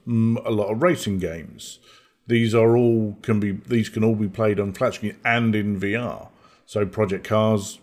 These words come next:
has V R, Automobilista two has V R, Assetto Corsa, Competizione, um, Elite Dangerous, you know, Flight Sim, stuff like that. You're not gonna get those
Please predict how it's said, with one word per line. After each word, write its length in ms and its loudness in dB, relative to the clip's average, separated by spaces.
has 180 -6
V 200 -2
R, 280 0
Automobilista 720 -6
two 240 0
has 220 -2
V 140 0
R, 340 0
Assetto 420 -8
Corsa, 680 -2
Competizione, 880 -4
um, 420 2
Elite 320 -2
Dangerous, 760 0
you 120 -4
know, 80 -4
Flight 340 -2
Sim, 160 -2
stuff 240 -2
like 120 -2
that. 200 2
You're 240 2
not 340 2
gonna 240 -2
get 340 0
those 680 0